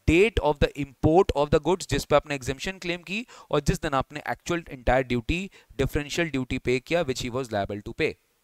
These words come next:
ठीक है, आप पांच लाख का differential duty liable to pay था जिस दिन आपने पे किया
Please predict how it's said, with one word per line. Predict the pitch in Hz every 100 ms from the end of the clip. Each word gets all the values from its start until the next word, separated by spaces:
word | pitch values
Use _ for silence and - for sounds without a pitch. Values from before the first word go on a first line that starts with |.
| -
ठीक | 156
है, | 143 - _
आप | 113 -
पांच | 151 160
लाख | 151
का |
differential | 151 147 139 139 156
duty | 143 156
liable | 143 127 139 151
to | -
pay | 147 160
था | 160
जिस | 127
दिन | 117 170
आपने | 160 - 156
पे | 156
किया | - 160 175